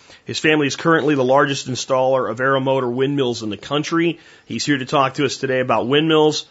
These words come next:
wells, solar pumps, and how to create water self-reliance and self-sufficiency on your homestead. And with that, hey, Doug, man, welcome to the Survival Podcast.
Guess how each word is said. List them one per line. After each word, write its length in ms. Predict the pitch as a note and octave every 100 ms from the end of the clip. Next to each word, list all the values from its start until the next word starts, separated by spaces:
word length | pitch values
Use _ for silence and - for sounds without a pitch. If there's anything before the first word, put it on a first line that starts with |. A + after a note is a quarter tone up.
| _
wells, 560 | B2 C3+ C3+ C#3 C#3 - -
solar 460 | - D3+ D#3 D3+
pumps, 420 | C#3+ C#3 C3 - - - _
and 140 | - B2
how 200 | C3 C#3
to 80 |
create 360 | C3+ C#3+ C#3 B2
water 280 | A#2+ C3+ C#3
self-reliance 800 | - C3+ B2 B2 A#2 A#2 A#2+ -
and 80 | -
self-sufficiency 1160 | B2+ A#2+ - - B2+ A#2 A#2 - B2+ A#2 A2 - -
on 220 | - A#2 A2+
your 160 | A2
homestead. 580 | G#2 A#2+ A#2+ - A#2 G2
And 80 | G#2
with 160 | G#2
that, 340 | C#3+ C#3 A#2+ - - _ _
hey, 180 | - D#3+
Doug, 320 | C#3 D3+ D#3
man, 260 | B2+ A#2 A#2
welcome 440 | C3 C#3 D3 B2+
to 500 | - D#3 C3+ A#2 G2+
the 180 | G#2+ A#2
Survival 720 | - B2+ G#2 G#2+ G2 G2+ F#2+
Podcast. 840 | G2 F#2 F#2 - B1 - - -